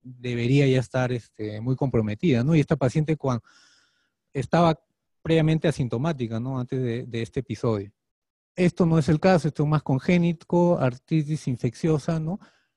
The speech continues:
Sarcoidosis, no se describe acá en el Perú, pero bueno, no quiere decir que no haya, ¿no? Pero sería muy raro.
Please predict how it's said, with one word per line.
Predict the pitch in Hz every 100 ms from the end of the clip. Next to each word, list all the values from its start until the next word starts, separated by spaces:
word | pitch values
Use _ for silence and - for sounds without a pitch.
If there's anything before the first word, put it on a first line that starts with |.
| _ _
Sarcoidosis, | - 147 151 151 190 202 - 214 -
no | 202
se | - 226
describe | 156 - 208 196 170 135
acá | 123 170
en |
el | 180 151
Perú, | 123 156 185 165 - - _ _ _ _ 120 _ _ _ _ -
pero | 127 120
bueno, | 135 107
no | 110
quiere | 135 120
decir | 120
que | 123
no | 120
haya, | 160 117
¿no? | 147
Pero | - 110 104 104 107
sería | - 127 131 139
muy | 139 120
raro. | 110 101